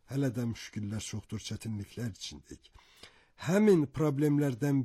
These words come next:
biri dünyanın müxtəlif yerlərində minlərlə insanın aclıqdan əziyyət çəkməsidir. Heç şübhəsiz bilirsiniz ki, dünyada insanların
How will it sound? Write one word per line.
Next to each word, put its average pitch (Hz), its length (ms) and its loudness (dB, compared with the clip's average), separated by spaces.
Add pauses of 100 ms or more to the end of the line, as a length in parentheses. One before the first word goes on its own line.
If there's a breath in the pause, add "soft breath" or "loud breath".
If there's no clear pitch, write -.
biri 175 400 6 (640 soft breath)
dünyanın 170 720 4
müxtəlif 156 720 2 (240)
yerlərində 123 840 0
minlərlə 185 960 4
insanın 135 720 0 (380 soft breath)
aclıqdan 160 800 2 (520)
əziyyət 113 500 0
çəkməsidir. - 720 -8 (760)
Heç 180 220 0
şübhəsiz 143 460 -6
bilirsiniz 143 540 -6
ki, 117 180 -12
dünyada 135 520 -2 (880 soft breath)
insanların 135 840 -4